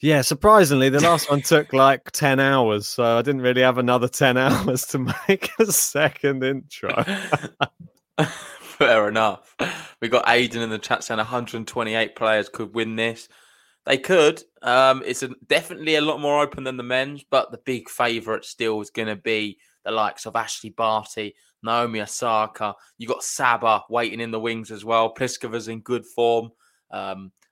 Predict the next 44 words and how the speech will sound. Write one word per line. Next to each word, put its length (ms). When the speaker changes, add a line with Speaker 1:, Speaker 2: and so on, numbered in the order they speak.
Speaker 2:
let's 200
see 300
how 220
this 180
one 160
goes. 300
I 40
know 180
we've 180
got 200
some 140
previous 560
winners 320
there 140
you've 220
got 280
up. 160
The 80
last 340
time 380
this 200
was 100
played, 500
Naomi 300
Osaka 720
was 200
amazing 560
all 180
tournament. 560
The 60
final 460
was 140
like 240
one 220
which 180
happened 320
a 20
little 160
bit 160
before. 480
It 60
was 140
a 40
Muguruza 800